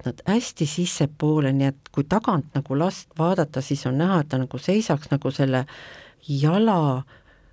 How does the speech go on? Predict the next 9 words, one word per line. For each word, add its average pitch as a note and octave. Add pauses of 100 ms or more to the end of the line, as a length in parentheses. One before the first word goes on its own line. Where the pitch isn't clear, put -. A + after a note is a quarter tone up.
(100)
äh, C#3 (200)
hüppeliigestest F3
jala F3+
sisekülgedel, E3+ (440)
siis -
kindlasti D#3
oleks B2
vaja C#3
ka C3+